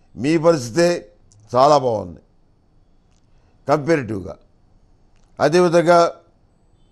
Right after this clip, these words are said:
మీరు అనుకున్నటువంటి వివాహాన్ని చేసుకోవడానికి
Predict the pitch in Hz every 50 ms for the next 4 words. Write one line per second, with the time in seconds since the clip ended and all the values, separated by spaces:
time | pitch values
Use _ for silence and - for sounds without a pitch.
0 | _ _ _ _ _ _ - - _ 101 131 156 156 151 156 170 156 156 175 170
1 | 175 165 170 170 165 151 131 165 165 160 151 - _ _ _ _ _ _ _ _
2 | _ _ _ _ _ _ _ _ _ _ - 107 135 143 160 170 160 165 165 165
3 | 160 160 165 165 165 156 - - _ _ _ _ _ _ _ _ _ _ _ _
4 | _ _ _ _ _ - 151 170 170 127 - - 165 165 160 156 147 147 123 131
5 | 156